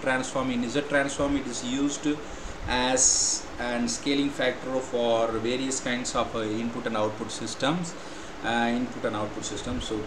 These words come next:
please, control design, in control, uh, as I have said you that an input and output is governed by an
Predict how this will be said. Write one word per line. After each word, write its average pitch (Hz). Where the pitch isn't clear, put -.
please, 135
control 127
design, 127
in 110
control, 123
uh, 113
as 113
I 113
have 107
said 113
you 120
that 110
an 107
input 127
and 120
output 110
is 107
governed 117
by 113
an 110